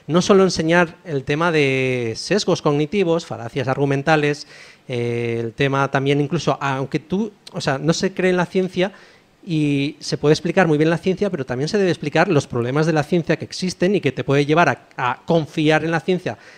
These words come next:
ciegamente, cuando en realidad está basada, también tiene problemas por todas partes, actualmente con el sistema de peer review, con los sesgos de publicación, con, pues, los revisores por pares no haciendo nada de revisión por pares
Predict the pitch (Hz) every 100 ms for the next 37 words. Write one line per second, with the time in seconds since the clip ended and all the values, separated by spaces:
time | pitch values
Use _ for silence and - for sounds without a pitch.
0 | _ - 151 151 156 165 185 196 131 120
1 | 120 123 131 - - - - 120 117 -
2 | 127 131 131 139 151 143 151 143 139 139
3 | 156 127 139 135 151 147 151 151 127 -
4 | 143 139 151 143 123 131 - 131 135 165
5 | 170 196 220 214 220 - - - 143 131
6 | 127 - 143 143 143 156 160 196 190 226
7 | 214 220 220 143 135 135 131 123 120 110
8 | 127 - _ 175 139 135 127 156 147 147
9 | 160 143 185 147 127 123 - 135 131 131
10 | 135 135 135 131 135 135 131 165 151